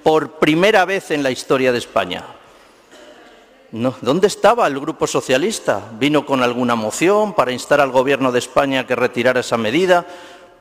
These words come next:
Ni el Grupo Socialista ni el Grupo de Izquierda Unida aparecieron por ninguna parte. ¿Dónde estaban?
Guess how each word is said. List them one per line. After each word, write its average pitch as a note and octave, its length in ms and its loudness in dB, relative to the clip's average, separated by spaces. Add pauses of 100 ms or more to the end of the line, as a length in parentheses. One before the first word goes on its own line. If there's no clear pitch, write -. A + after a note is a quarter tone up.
(200)
Ni G#2+ 120 -8
el A2 120 -4
Grupo F3+ 280 -2
Socialista E3 720 0
ni D3 120 0
el A#2 80 -2
Grupo D3 280 -2
de C3+ 60 2
Izquierda B2 380 0
Unida C3 240 2
aparecieron A#2+ 600 -2
por A2 200 -4
ninguna G2+ 340 -8
parte. - 380 -12 (500)
¿Dónde B3+ 220 -6
estaban? - 420 -18